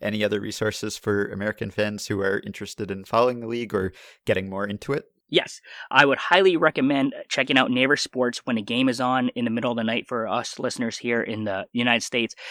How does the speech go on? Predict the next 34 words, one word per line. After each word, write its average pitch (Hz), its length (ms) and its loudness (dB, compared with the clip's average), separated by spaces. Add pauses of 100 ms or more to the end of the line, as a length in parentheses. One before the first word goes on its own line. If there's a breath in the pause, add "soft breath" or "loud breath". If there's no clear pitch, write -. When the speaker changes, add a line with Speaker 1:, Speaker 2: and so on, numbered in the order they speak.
(160 loud breath)
Speaker 2:
They 123 180 4
will 117 260 -2
always 123 360 6
stream 120 600 -2
live 110 500 6
until 110 300 -4
there 104 180 0
is 98 100 -6
possibly 110 460 0
a 95 80 -4
T - 180 -6
V 107 140 -2
deal 101 320 -2 (120)
done. 110 300 0 (220 loud breath)
That's 113 180 -8
what 107 100 -6
I 101 220 0
was 101 160 -10
told. 120 320 -2
They 110 80 -2
will 98 140 -4
make 98 180 -6
the 107 80 -8
games 101 340 -8
live, 107 440 2
but 98 120 -2
highlights 104 440 -4
and 95 200 -10
games 107 240 -4
on 98 120 -2
demand 101 300 -4
will 92 120 -8
not 104 320 0
be. 165 220 -4